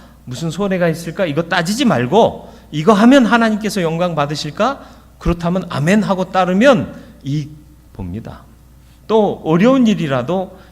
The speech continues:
"이것이 하나님께 영광 될까? 아니다." 그러면 버리세요. 그러면 하나님께서 그것 보시고 필요한 것 더 채워주셔서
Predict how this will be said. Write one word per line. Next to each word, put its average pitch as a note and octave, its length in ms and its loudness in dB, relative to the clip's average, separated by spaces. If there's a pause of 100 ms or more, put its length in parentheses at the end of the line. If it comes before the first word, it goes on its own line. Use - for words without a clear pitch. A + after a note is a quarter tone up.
"이것이 F#3+ 280 -4
하나님께 A#3+ 500 -2
영광 G3+ 320 0
될까? F#3+ 340 -6
아니다." B3 400 6
그러면 F#3 360 0 (200)
버리세요. F#3 540 -2 (300)
그러면 E3+ 300 -2
하나님께서 A3 1000 -4
그것 D3+ 360 -8
보시고 - 440 -10
필요한 G3+ 380 -6
것 G3 180 -8
더 G#2+ 160 -14
채워주셔서 G#2+ 800 -10